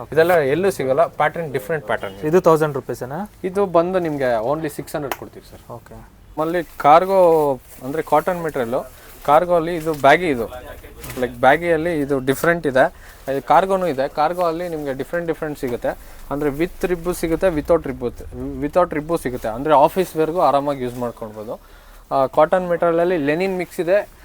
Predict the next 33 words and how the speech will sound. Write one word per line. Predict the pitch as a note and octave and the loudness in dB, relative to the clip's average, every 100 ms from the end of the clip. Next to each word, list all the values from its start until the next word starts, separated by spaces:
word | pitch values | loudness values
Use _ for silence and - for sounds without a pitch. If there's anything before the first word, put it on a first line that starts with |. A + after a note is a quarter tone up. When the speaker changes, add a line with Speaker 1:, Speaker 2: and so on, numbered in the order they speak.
| - - | -20 -4
Speaker 2:
with | F3 - | -4 2
ಕಾಟನ್ | F3 E3+ E3 | 2 2 -4
ಇದೆ, | D#3 G3+ F3 - - - | -2 -4 -4 -18 -20 -16
ಸ್ಟ್ರೆಚಬಲ್ | - D#3+ F#3 E3 C#3+ | -4 2 2 2 -2
ಇದೆ, | A2 G#2 G#2 - - | -2 -8 -12 -18 -10
ಲೈಕ್ರೋ | B2+ E3+ F3+ F3+ | -4 -4 0 -2
ಮೆಟೀರಿಯಲ್ | E3 D3 B2 | -2 -4 -4
ಇದೆ, | A#2 | -4
ತುಂಬಾ | A#2 D#3 F3 E3+ | -4 -2 2 2
ಇದೆ. | B2 D#3+ - - - - - - - | 2 -2 -4 -20 -20 -20 -20 -20 -6
ಲೈಕ್, | C#3 - | -6 -2
ಲೈಕ್ರೋ | C#3 D3+ F3 F#3 F3+ | 2 2 2 4 4
ಅಲ್ಲಿ | F3 | 2
ಕಾರ್ಗೋ | F3 E3 E3 E3+ | 2 4 6 4
ಬಿಟ್ಟಿದ್ದೀವಿ | C#3+ C3+ B2 G#2+ C3 F#3 - - - - | 0 -4 -4 -2 -4 -4 -12 -20 -18 -4
with | D#3+ | -4
ಸ್ಟ್ರೆಚ್. | - - E3 - B2+ - - - - | -4 0 0 2 -4 -4 -16 -20 -8
ನಿಮ್ಗೆ | C3+ C#3+ C#3+ | -6 -2 -2
ಫೈವ್ | - E3 G3 | 2 2 4
ಇಯರ್ಸ್ | F#3+ G3+ E3 | 4 2 4
ಗ್ಯಾರಂಟಿ | D3+ D3 D3 | 4 4 2
ಕೊಡ್ತೀರಿ. | B2+ A#2 G#2 G2 | -2 -4 -6 -10
ಕಲರ್ | - C#3+ E3+ E3+ | 0 2 4 4
ಹೋದ್ರು, | D#3+ E3 | 2 0
ಶಿಂಕ್ | F3 - E3+ E3 | -4 -4 -8 -2
ಆದ್ರೂ | E3 F#3+ | -2 0
ಎತ್ಕೊ | E3 - | -2 -4
ಬಂದ್ಬಿಡಿ. | A#2+ G#2 G2 F#2+ - - - - | -6 -8 -12 -16 -16 -18 -18 -14
Speaker 1:
ಓಕೆ. | - - A#2 - | -10 -10 -10 -6
So | D3 | -2
ಇದೇನ್ | D#3 G3 F3+ | 4 4 4
ಸರ್ | E3 | -2
ಪ್ರೈಸ್? | - D3+ D3 | 0 0 0